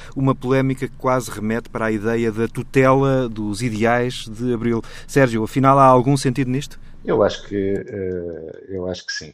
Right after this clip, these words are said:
Speaker 2: Eu devo dizer que, inicialmente, a minha ideia, eh, relativamente a este tema, que foi um dos temas da semana,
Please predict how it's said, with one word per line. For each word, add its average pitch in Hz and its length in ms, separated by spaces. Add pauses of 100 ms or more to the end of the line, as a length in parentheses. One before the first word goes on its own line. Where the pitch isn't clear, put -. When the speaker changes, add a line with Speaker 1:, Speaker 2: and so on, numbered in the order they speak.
(160)
Speaker 2:
Eu 92 220
devo 110 180
dizer 98 400
que, 104 100
inicialmente, 92 680 (420)
a 110 80
minha 113 240
ideia, 104 500 (100)
eh, 82 400 (300)
relativamente 98 720
a 104 40
este - 360
tema, 107 300
que 98 100
foi 101 100
um 98 80
dos 95 140
temas 92 260
da 98 80
semana, 95 580